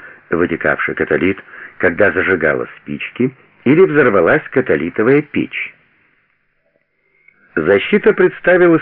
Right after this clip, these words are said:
свидетелей, у которых были взрывы католитового обогревателя,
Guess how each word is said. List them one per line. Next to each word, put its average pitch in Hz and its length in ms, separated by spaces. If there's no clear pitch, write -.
свидетелей, 143 540
у 139 100
которых 139 500
были 135 440
взрывы 135 520
католитового 135 760
обогревателя, 113 840